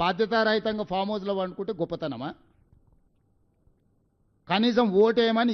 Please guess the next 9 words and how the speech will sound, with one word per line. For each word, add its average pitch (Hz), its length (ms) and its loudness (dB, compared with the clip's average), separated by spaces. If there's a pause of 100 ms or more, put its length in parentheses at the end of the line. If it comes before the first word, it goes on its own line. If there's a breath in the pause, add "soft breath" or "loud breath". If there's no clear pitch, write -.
ఈ - 100 2
రోజు 240 240 6
వరకు 226 220 -2
విజ్ఞప్తి 190 440 -8
చేయలే. 135 240 -8 (560)
కానీ 233 240 0
కేటీఆర్ 240 440 2 (100)
నేను 226 160 -2
చెప్తుండు, 214 300 -2